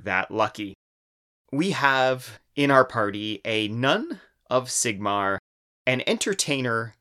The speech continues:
and my own character, who is a farm boy turned brigand, who might be the most martial of the three, which is not saying much. We struggled mightily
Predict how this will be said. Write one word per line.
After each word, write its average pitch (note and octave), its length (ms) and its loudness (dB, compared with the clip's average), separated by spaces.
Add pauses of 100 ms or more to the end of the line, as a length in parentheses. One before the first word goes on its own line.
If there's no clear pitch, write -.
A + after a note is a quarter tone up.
(340)
and A#2+ 260 2
my C3 160 6
own G3+ 180 0
character, A2+ 640 2
who B2+ 220 -4
is A#2+ 220 -2
a A2+ 200 0
farm C#3+ 420 -4
boy B2 280 0
turned A2 540 -6
brigand, G#2 600 -2 (280)
who C#3+ 180 0
might C3 280 0
be C3+ 140 0
the A#2+ 100 0
most A#2+ 380 -2
martial G#2 720 -2 (100)
of F2+ 220 -2
the G#2 80 -4
three, G#2+ 480 -2 (420)
which B2 220 -2
is G#2+ 140 -4
not B2+ 280 2
saying F#2+ 380 -2
much. - 460 -6 (600)
We F3 280 0
struggled C3 920 4
mightily A2+ 840 0